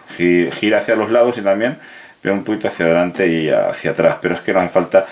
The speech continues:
mucha más articulación. Lo dicho, eh, dos figuras, eh, <laughs> muy bonitas,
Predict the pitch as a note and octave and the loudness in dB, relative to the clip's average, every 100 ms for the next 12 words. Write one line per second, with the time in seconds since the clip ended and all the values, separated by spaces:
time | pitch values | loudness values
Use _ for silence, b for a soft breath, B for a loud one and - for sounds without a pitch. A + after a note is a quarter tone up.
0 | B B - F2+ G#2 G#2 F#2+ F#2+ F#2 - | B B -4 -2 2 2 2 2 -2 -2
1 | - F2+ - E2 D#2 C2+ - E2 C#2 A2 | 0 0 -2 -4 -2 -2 0 -2 2 4
2 | C#3+ - G2 A2+ A#2 A2+ A2+ G#2 B2 E3+ | 4 2 2 4 4 2 0 -4 -2 -2
3 | - C3 B2+ D3 F3+ - G2+ F#2+ F#2+ F#2 | 0 0 2 2 0 -2 -2 0 2 0
4 | F#2 - F2+ G2 G2 G#2+ - D3 - B2 | -2 -4 -8 -4 -4 -2 0 2 2 0
5 | F2 F2 G#2 G#2 - - | 0 0 -2 0 0 0